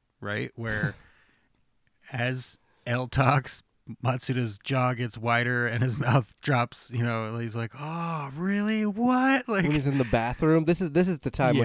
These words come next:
Speaker 2: when he's like, "Hey, g-, I gotta go to the bathroom real quick." Like, he's
Speaker 1: Right.
Speaker 2: whoever does the voice acting for this guy does a really good drunk guy.
Speaker 1: Oh,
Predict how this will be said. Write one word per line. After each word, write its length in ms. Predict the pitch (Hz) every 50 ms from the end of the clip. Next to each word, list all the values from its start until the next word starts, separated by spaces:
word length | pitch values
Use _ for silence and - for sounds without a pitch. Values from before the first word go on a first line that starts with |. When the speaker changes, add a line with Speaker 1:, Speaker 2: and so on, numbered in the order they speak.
| 110
Speaker 2:
when 80 | 107 104
he's 100 | 104 113
like, 220 | 123 131 123 123 113
"Hey, 240 | 139 165 170 175 160
g-, 200 | 143 - 175 180
I 180 | 180 190 202 208
gotta 320 | 196 214 254 262 254 240
go 380 | 208 180 175 175 185 190 190 185
to 60 | 175 156
the 100 | 147 135
bathroom 880 | 110 110 110 110 123 151 165 160 - - 131 123 123 120 113 113 113
real 200 | 117 113 104 101
quick." 420 | - - - 104 95 90 90 - -
Like, 120 | 101 113
he's 80 | 127 131
Speaker 1:
Right. 280 | 123 117 110 107 - - 135 113 - _
Speaker 2:
whoever 280 | - 151 160 190 190 208
does 220 | 180 160 156 147
the 100 | 139 135
voice 320 | 123 104 107 113 120 131 -
acting 280 | 151 139 - - 156
for 140 | 143 - 156
this 160 | 147 143 -
guy 220 | - - 151 147 143
does 160 | 135 131 117
a 80 | 120 110
really 420 | 101 95 87 98 104 107 104 101
good 240 | 90 - 104 98 92
drunk 360 | 85 - 95 92 92 95 -
guy. 260 | - 98 76 71 - - _ _ _ _ _ _ _ _ _ _ _ _ _ _ _ _ _ - -
Speaker 1:
Oh, 720 | 160 170 170 160 151 143 135 131 123 113 98 92 92 90